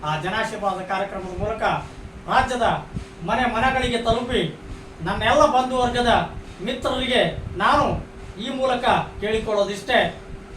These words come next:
ಆಪಲ್ ನಮ್ಮ ಪಕ್ಷದ ಚಿಹ್ನೆ ಆಗಿರೋದ್ರಿಂದ, ಸೇಬು ಹಣ್ಣು ನಮ್ಮ ಪಕ್ಷದ ಚಿಹ್ನೆ ಆಗಿರೋದ್ರಿಂದ, ಸೇಬು ಹಣ್ಣಿಗೆ ನಿಮ್ಮ ಮತ, ಅಮೂಲ್ಯವಾದ ಮತವನ್ನ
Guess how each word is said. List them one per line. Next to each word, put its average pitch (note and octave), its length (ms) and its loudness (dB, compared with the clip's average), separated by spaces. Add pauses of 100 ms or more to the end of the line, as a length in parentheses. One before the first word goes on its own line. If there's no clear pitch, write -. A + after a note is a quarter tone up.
(360)
ಆಪಲ್ A#3+ 640 4
ನಮ್ಮ G3+ 220 2
ಪಕ್ಷದ G#3 400 -2
ಚಿಹ್ನೆ A#3 320 -2
ಆಗಿರೋದ್ರಿಂದ, G#3 540 0 (440)
ಸೇಬು B3 300 4
ಹಣ್ಣು A3 500 2 (160)
ನಮ್ಮ G3+ 180 2
ಪಕ್ಷದ A3+ 420 0
ಚಿಹ್ನೆ A3+ 300 0
ಆಗಿರೋದ್ರಿಂದ, G#3 640 0 (540)
ಸೇಬು B3 300 4
ಹಣ್ಣಿಗೆ A#3+ 300 4
ನಿಮ್ಮ G3+ 220 0
ಮತ, G3+ 200 0
ಅಮೂಲ್ಯವಾದ A#3 560 0
ಮತವನ್ನ A#3 460 0